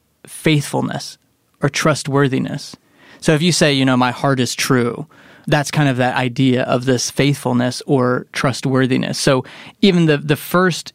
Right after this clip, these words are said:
use of the word truth in the Bible says, "Then the man bowed down and worshiped the Lord, saying, 'Praise be to the Lord, the God of my master Abraham, who has not abandoned his kindness and faithfulness to my master.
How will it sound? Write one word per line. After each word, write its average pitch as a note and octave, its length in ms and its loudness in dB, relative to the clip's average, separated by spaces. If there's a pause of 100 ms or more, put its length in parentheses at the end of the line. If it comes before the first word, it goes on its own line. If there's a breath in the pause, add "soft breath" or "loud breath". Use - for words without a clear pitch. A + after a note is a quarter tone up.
use D#3 340 4
of D3+ 80 4
the C#3 100 2
word B2+ 440 -2 (420)
truth - 520 0
in C#3+ 100 2
the C3 80 2
Bible B2+ 460 0 (240 loud breath)
says, C#3+ 400 2 (100)
"Then D#3 240 2
the D3+ 80 4
man E3+ 300 4
bowed D3 280 2
down C3 300 2
and B2 140 0
worshiped D3 340 0
the D3+ 100 -2
Lord, B2+ 400 0
saying, B2+ 500 2 (360 soft breath)
'Praise E3+ 320 2
be E3 160 2
to D3+ 100 2
the C#3+ 100 2
Lord, C3+ 340 2
the C3+ 80 0
God C#3 260 2
of C#3+ 80 2
my C3+ 140 4
master C3 320 0
Abraham, B2+ 540 0
who D3 140 2
has C3+ 140 4
not C#3 200 4
abandoned C#3 480 2
his C3+ 120 0
kindness C3+ 640 0
and C3+ 200 2
faithfulness B2+ 800 0 (260 soft breath)
to D3+ 120 2
my B2+ 140 2
master. B2 540 -2